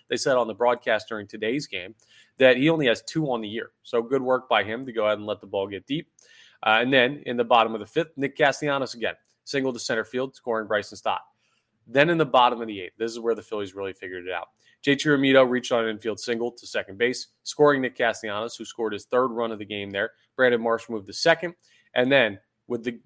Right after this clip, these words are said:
uh, score tied at five to five after that J T Realmuto infield single, Alec Bohm singled to left field, scoring Brandon Marsh, who was absolutely flying, and that would make it five to six. Phillies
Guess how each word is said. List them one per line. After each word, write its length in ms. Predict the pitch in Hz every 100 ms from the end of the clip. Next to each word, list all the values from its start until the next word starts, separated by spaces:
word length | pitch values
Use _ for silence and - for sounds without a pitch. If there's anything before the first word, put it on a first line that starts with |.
| 135
uh, 100 | 120
score 280 | - 143 135
tied 220 | 139 127
at 80 | -
five 240 | 127 123
to 60 | 120
five 260 | 123 117
after 240 | 113 110 113
that 160 | 110
J 140 | 117 113
T 140 | 117
Realmuto 460 | 113 117 131 135 135
infield 300 | 135 143 131
single, 380 | 139 135 135 _ _ -
Alec 300 | 151 175 170
Bohm 260 | 165 123 104
singled 320 | - 123 120
to 60 | 117
left 240 | 117 -
field, 280 | 165 165 160 _
scoring 380 | - - 143 127
Brandon 280 | 123 120 113
Marsh, 300 | 117 127 -
who 80 | 107
was 160 | 98 -
absolutely 680 | 123 - 135 123 117 - 107
flying, 600 | - 127 151 147 151 147 _ _
and 140 | - 123
that 140 | 143
would 100 | 143
make 260 | 127 127 127
it 120 | 131 _ _ _ _
five 320 | 123 113 110 110 _ _
to 100 | -
six. 580 | - - 120 - - - _ _ _
Phillies 520 | - 127 127 120